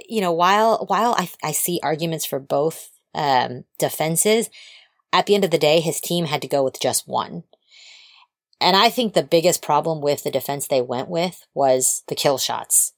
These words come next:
and the reloading. I think those two actions, because there's, you know, heat of the moment, you've may-, maybe heard of, like, uh, i-, in the heat of passion. But when you have time to reload and then aim for kill shots, I think that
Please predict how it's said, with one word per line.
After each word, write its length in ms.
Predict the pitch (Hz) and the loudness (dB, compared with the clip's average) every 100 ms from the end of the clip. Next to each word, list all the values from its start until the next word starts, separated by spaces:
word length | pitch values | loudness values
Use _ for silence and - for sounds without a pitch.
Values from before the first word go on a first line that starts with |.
| - | 2
and 140 | 190 | 4
the 100 | 190 | 4
reloading. 500 | 160 151 131 110 78 - | 4 4 4 2 -4 -2
I 100 | 151 | -2
think 180 | 156 | 0
those 220 | 151 156 - | 2 2 2
two 220 | 170 - | 0 0
actions, 480 | 110 156 - 175 - | -2 -2 -2 -2 -4
because 400 | 147 - 151 - - - - | -4 0 0 -2 -10 -18 0
there's, 340 | 165 156 - - | 2 2 -2 -6
you 100 | - | -2
know, 220 | 143 110 - - _ _ | -2 -2 -8 -20 _ _
heat 280 | - 247 | -2 4
of 80 | 220 | 4
the 80 | 185 | 4
moment, 300 | 160 160 165 | 2 2 0
you've 160 | 156 - | -2 -2
may-, 180 | 160 - | -2 -2
maybe 280 | 175 160 | -2 -2
heard 220 | 151 151 151 | -2 -2 -2
of, 120 | 147 | 2
like, 240 | 135 131 | 2 2
uh, 400 | 101 151 139 - | 2 4 4 2
i-, 20 | - - - | -6 -16 -6
in 320 | - - 185 | -4 -2 0
the 60 | 160 | 0
heat 180 | 156 165 | 2 0
of 100 | - | 0
passion. 580 | - 143 - 190 196 190 - - _ | -2 0 2 2 2 -4 -14 -20 _
But 100 | 170 | 2
when 160 | 170 170 | 4 4
you 120 | 208 | 4
have 100 | 196 | 2
time 300 | - 170 165 | 0 0 2
to 100 | 160 | -2
reload 640 | 143 156 143 143 160 175 - | -4 -4 0 2 2 0 -4
and 140 | 156 | -6
then 120 | 135 - | -6 -4
aim 240 | 147 151 | -4 -2
for 140 | 147 131 | -6 -8
kill 260 | - 147 | -4 -4
shots, 520 | 147 175 175 190 - - _ _ _ _ - | 0 2 2 2 -2 -2 _ _ _ _ -4
I 120 | 147 156 | -2 0
think 260 | 165 143 | -2 0
that 260 | 147 143 | 4 4